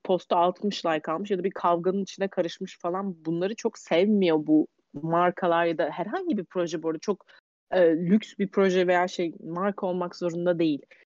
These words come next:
Ve bu yüzden bir tık dikkatli olmam gerekiyordu. Dedim ya az etkileşim alan tweetimi siliyorum bile çoğunlukla. E, bazen şey diyorlar, "Aa, niye bunu sildin?" falan. E, çünkü az etkileşim aldığı için sildim ve böyle olması gerekiyor ve ben bu şekilde istiyorum <laughs> ve burası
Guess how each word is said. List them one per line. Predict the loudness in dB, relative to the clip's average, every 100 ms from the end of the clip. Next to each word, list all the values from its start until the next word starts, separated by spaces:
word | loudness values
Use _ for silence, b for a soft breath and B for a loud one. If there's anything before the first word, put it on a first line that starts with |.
| -4
Ve | 0
bu | 2
yüzden | 2 2 2 0
bir |
tık | -2 -4 -4
dikkatli | 0 0 2 2
olmam | 4 4 2
gerekiyordu. | 2 0 0 0 2
Dedim | 0 0
ya | 0
az | 2 2
etkileşim | 0 0 0 0 -4
alan | -6
tweetimi | -8 -12 -10 -10
siliyorum | -10 -2 2 2 0 -6
bile | -8
çoğunlukla. | -8 -10 -12 -16 -12 -10 -10 B B B B _ -2
E, | 2
bazen | 4 4 4
şey | 4 6
diyorlar, | 6
"Aa, | 4 2
niye | 0 0 0
bunu | -4
sildin?" | -6 -10 -8 -8 -8
falan. | -10 -10 -8 -10
E, | -14
çünkü | -14 -4
az | -2 0
etkileşim | -2 -2 -4 0 0
aldığı | 0 4 4
için | 4 -4
sildim | -4 -2 0 -2 -4
ve | 0
böyle | 4 6
olması | 6 4 0 2
gerekiyor | 2 2 2 2
ve |
ben | 2 0 -2 -4
bu |
şekilde | -2 -2 0 -2
istiyorum | -4 -10 0 2 4 4 4
<laughs> |
ve | 4
burası | 2 0 0 -2